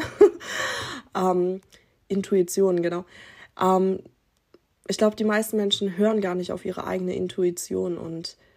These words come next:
auf ihre eigene Stimme, sondern machen immer nur das, was andere Menschen von ihnen verlangen. Du musst eine Ausbildung machen,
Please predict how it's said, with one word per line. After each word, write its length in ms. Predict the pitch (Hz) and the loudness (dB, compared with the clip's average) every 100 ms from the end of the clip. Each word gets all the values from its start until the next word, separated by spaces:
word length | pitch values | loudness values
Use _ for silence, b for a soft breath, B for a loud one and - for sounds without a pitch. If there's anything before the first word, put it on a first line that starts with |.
| b | b
auf 160 | 185 | -2
ihre 220 | 185 175 - | -2 -2 -4
eigene 340 | 185 175 170 | -2 -2 -4
Stimme, 580 | 170 - 185 170 170 185 | -4 -4 -2 -2 -4 -12
sondern 300 | - 175 175 | -10 -4 0
machen 220 | 175 180 175 | 0 -2 -4
immer 180 | 170 | -2
nur 140 | 170 170 | -2 -4
das, 340 | 180 175 - | -6 -8 -10
was 120 | 180 | -12
andere 300 | - 165 170 | -8 -8 -6
Menschen 340 | 170 165 180 180 | -6 -8 -10 -10
von 200 | - 175 | -8 -6
ihnen 160 | 165 | -8
verlangen. 460 | 170 170 170 165 175 b b - | -8 -8 -8 -8 -16 b b -4
Du 80 | |
musst 240 | 175 170 - | -2 -2 -4
eine 80 | - | -4
Ausbildung 480 | 175 - 170 175 | -6 -4 -4 -2
machen, 360 | 170 170 175 | -4 -6 -8